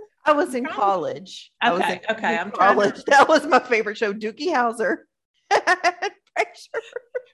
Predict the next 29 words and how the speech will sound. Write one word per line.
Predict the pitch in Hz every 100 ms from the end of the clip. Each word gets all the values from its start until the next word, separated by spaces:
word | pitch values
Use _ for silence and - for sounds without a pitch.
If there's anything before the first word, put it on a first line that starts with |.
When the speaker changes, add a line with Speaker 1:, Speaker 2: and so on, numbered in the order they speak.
| -
Speaker 2:
You | 294
figured | 311 240 247 226
you | 220
were | 214
too | 269 226
old | 220 214 214
to | 320
be | 170 185
a | 175
teenage | 185 277 196 185 190 -
doctor, | 190 185 - 175 180
huh? | 269 165 214 269
So | - 185
just | 185 254 226
go | 196 202
for | 202 202
the | 190 175 240
Speaker 1:
Loved | 240 -
that | 185
show | 196
Speaker 2:
adult | 190 190 196
Speaker 1:
all | 208 -
the |
way. | 190
Speaker 2:
psychologist. | 202 185 175 175 - 180 196 202
Speaker 1:
Yeah, | 208
there | 202 202
we | 208
go. | 185 165